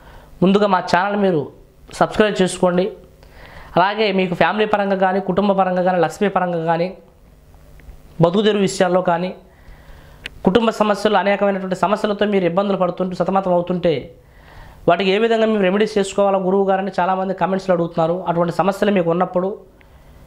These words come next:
మీ యొక్క వివరాలని మాకు పంపించి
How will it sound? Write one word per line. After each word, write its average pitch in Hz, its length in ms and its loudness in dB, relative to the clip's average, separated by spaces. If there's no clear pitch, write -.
మీ 170 80 6
యొక్క 185 220 2
వివరాలని 202 500 2
మాకు 180 460 0
పంపించి 190 640 -2